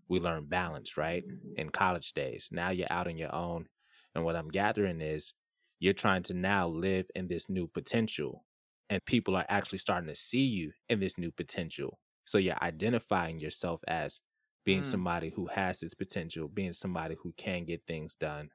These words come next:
Speaker 1: but you don't wanna change that perception because everybody else is, like,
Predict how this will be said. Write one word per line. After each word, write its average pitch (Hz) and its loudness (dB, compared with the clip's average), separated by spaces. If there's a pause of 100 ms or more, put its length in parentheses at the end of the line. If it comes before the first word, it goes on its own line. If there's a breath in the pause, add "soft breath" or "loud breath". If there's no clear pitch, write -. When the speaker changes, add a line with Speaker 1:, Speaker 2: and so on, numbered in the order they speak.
(240)
Speaker 1:
but 90 6
you 98 2
don't 98 4
wanna 90 0
change - 0
that - -2
perception 92 -2 (400)
because 90 0
everybody 85 0
else 85 -2
is, 82 -2
like, 78 -4